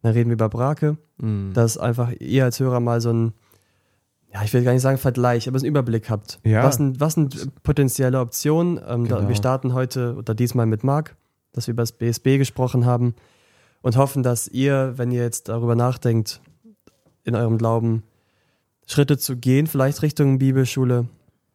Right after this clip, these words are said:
Speaker 1: und Bibelstudium, dann soll das auf jeden Fall eine Ermutigung und ja, einfach so ein Infoteil sein, ne?
Speaker 2: Mhm.
Speaker 1: Am, am Ende ist es ja einfach ein Infoteil. <laughs> Genau.
Speaker 2: Ähm, was ich auch nochmal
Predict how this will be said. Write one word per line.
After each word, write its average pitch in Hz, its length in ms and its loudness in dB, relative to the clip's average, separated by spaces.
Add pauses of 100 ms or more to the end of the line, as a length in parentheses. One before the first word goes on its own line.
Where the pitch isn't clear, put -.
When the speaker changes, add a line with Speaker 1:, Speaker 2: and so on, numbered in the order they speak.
(440)
Speaker 1:
und 113 200 0
Bibelstudium, 123 880 2 (440)
dann 110 320 0 (220)
soll 110 180 -4
das 110 100 -2
auf - 40 -4
jeden 117 120 0
Fall 120 120 0
eine 113 100 0
Ermutigung 139 560 0
und 120 360 -2 (320)
ja, 147 140 -2
einfach 117 220 -2
so - 80 -4
ein - 20 -2
Infoteil 113 540 -2
sein, 98 260 -2
ne? 110 140 0 (340)
Speaker 2:
Mhm. 120 280 0
Speaker 1:
Am, 117 60 0
am 95 240 -2
Ende 113 320 0 (140)
ist 113 100 -8
es 117 60 -4
ja 120 80 0
einfach 113 160 -4
ein 127 80 0
Infoteil. 110 540 -2 (240)
<laughs> 147 80 -2 (1120)
Genau. 120 320 0 (1300)
Speaker 2:
Ähm, 131 400 -2 (920)
was 127 260 -4
ich 151 180 -4
auch 143 100 0
nochmal 131 600 -4